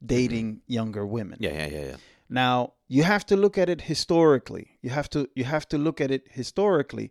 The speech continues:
Speaker 2: Mm-hmm.
Speaker 1: Uh, the main reason why that happens is,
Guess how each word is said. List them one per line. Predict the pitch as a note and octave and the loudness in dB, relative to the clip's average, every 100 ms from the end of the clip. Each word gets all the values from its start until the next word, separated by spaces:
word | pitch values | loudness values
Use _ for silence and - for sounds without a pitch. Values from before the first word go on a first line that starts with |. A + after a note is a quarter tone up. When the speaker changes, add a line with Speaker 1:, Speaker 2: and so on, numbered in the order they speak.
| - | -12
Speaker 2:
Mm-hmm. | G2+ - - | -14 -16 -16
Speaker 1:
Uh, | - A2+ G#2+ - C#3+ | -6 -4 -4 -6 -12
the | B2+ C#3 | 4 4
main | C#3 F#3 G3+ | 4 2 2
reason | F#3+ F#3+ D#3+ D3+ | 0 -2 -2 -2
why | C#3+ C#3+ C3+ | 2 2 2
that | C3 | 0
happens | B2 F#3 G3+ D3 C3+ - | 0 0 0 -4 -6 -4
is, | A#2 A2 | -6 -8